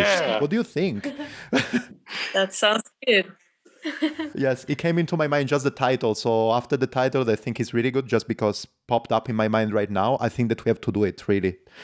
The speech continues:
Speaker 1: Nice.
Speaker 3: It's like a, a website where you, instead of, like, matching people for love, you match, uh, stories with publishers.
Speaker 1: Yeah.
Speaker 3: It's lovely.
Speaker 2: Yes, yes, in an audio form.
Speaker 3: <laughs> Yeah.
Speaker 1: Well,
Speaker 2: Because
Speaker 1: it
Speaker 2: then we're gonna do, instead of an elevator pitch, we are gonna do something like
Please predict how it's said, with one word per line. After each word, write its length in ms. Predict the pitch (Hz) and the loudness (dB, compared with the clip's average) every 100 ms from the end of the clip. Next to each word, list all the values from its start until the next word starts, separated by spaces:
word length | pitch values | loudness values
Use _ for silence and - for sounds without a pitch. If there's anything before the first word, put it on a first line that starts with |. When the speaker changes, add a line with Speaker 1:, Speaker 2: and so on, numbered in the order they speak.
| - | -12
Speaker 1:
Nice. 340 | 117 233 - | -6 -2 -2
Speaker 3:
It's 80 | 233 | 0
like 220 | 294 262 247 | 2 2 2
a, 140 | 233 - | 2 2
a 80 | |
website 360 | 233 247 - 240 | 0 -2 -4 -6
where 120 | 220 | -4
you, 460 | 208 208 208 208 202 | -4 -2 -2 -4 -8
instead 480 | - 208 220 - 240 | -12 -8 -6 -2 -2
of, 140 | 233 | 0
like, 180 | 226 214 | -4 -4
matching 400 | 220 220 220 226 | -2 -2 -2 -8
people 300 | 220 233 220 | -8 -8 -8
for 180 | 208 214 | -8 -4
love, 200 | 196 202 208 | -2 -2 -4
you 160 | 196 | -6
match, 340 | 202 202 196 - | -2 -2 -2 -4
uh, 100 | 190 | -4
stories 480 | - 202 202 202 214 | -4 -2 -2 -2 -4
with 180 | 196 | -8
publishers. 600 | - 175 202 - 277 330 - - | -6 -6 -4 -6 -6 -10 -16 -10
Speaker 1:
Yeah. 640 | 131 151 226 254 262 262 - - _ | -4 -2 0 -2 0 -2 -2 -8 _
Speaker 3:
It's 180 | 233 - | -10 -4
lovely. 300 | 233 226 190 | -4 -2 0
Speaker 2:
Yes, 340 | 123 131 - 254 - | 0 0 -2 -2 0
yes, 260 | 113 120 | 0 0
in 120 | 165 160 | 0 0
an 140 | 151 | 2
audio 260 | 151 147 120 | 2 2 0
form. 320 | - 95 92 | 2 2 2
Speaker 3:
<laughs> 80 | - | -2
Yeah. 200 | 254 202 | -4 0
Speaker 1:
Well, 140 | 139 | 2
Speaker 2:
Because 200 | 139 135 | 4 4
Speaker 1:
it 40 | 156 | 2
Speaker 2:
then 140 | 135 | 0
we're 120 | 147 127 | 0 0
gonna 180 | 127 | 0
do, 60 | 131 | 2
instead 260 | 127 - 156 | 0 2 0
of 80 | |
an 100 | 165 | 2
elevator 420 | 160 147 139 147 160 | 2 2 0 0 -2
pitch, 340 | - 165 - | 0 -4 0
we 100 | 123 | 0
are 80 | 120 | 2
gonna 240 | 123 120 | 2 2
do 220 | 120 120 | 2 0
something 400 | 113 117 113 123 107 | 0 -2 -2 -4 -2
like 340 | 113 107 - | 0 0 -2